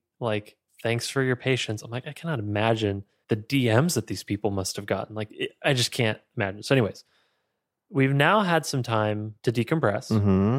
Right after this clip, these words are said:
Speaker 2: mm-hmm.
Speaker 1: and
Speaker 2: Reflect,
Speaker 1: maybe
Speaker 2: absorb,
Speaker 1: reflect, pause,
Speaker 2: percolate.
Speaker 1: absorb,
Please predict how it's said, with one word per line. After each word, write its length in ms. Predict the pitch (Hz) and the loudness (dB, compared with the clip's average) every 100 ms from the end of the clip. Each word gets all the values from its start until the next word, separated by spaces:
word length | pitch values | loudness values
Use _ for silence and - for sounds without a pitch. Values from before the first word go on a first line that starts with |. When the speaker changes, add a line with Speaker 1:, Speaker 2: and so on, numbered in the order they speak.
| 156 | -2
Speaker 2:
mm-hmm. 120 | - | 0
Speaker 1:
and 220 | 135 117 131 | 2 4 2
Speaker 2:
Reflect, 560 | 117 - 107 110 - | -2 0 2 2 2
Speaker 1:
maybe 320 | 143 131 131 - 117 | -2 0 -2 -4 -6
Speaker 2:
absorb, 380 | 104 104 107 104 | -4 0 4 4
Speaker 1:
reflect, 560 | 117 135 131 143 - | 6 4 2 -2 -10
pause, 400 | - 139 139 143 | -2 4 6 6
Speaker 2:
percolate. 220 | 120 113 120 | 4 2 2
Speaker 1:
absorb, 380 | 127 120 120 | 0 0 0